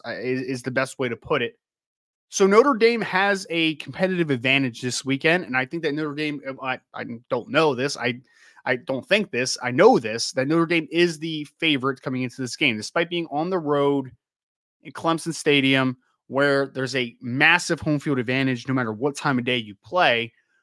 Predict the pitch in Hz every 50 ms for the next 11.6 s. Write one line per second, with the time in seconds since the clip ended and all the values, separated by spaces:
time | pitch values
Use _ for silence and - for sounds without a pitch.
0 | _ _ - 135 143 143 139 151 151 147 139 131 - - 143 120 - - - 147
1 | 139 127 - 135 123 - _ - 131 123 113 - - 104 - - - - 123 117
2 | 117 117 117 117 110 - 120 107 - - 117 120 - - - 117 110 110 110 104
3 | 107 107 110 117 117 120 110 127 120 - 135 135 165 165 156 - - - 170 135
4 | 117 113 131 135 156 170 180 190 190 185 - - - - 185 185 196 202 208 208
5 | 202 _ _ _ _ _ _ _ _ _ _ _ _ _ _ _ - 127 135 156
6 | 160 170 160 156 156 156 151 147 127 - 160 165 180 196 202 214 208 - - -
7 | - - 202 208 226 233 285 311 349 359 285 - _ _ _ _ _ _ _ _
8 | - - 165 180 190 190 - - 254 196 - - 127 - - - 113 98 98 -
9 | _ _ _ _ _ _ _ _ _ _ _ _ _ _ _ _ _ _ _ _
10 | _ _ _ _ _ _ _ _ _ _ _ _ _ - 139 147 143 156 156 156
11 | - - 165 147 160 160 151 127 101 - -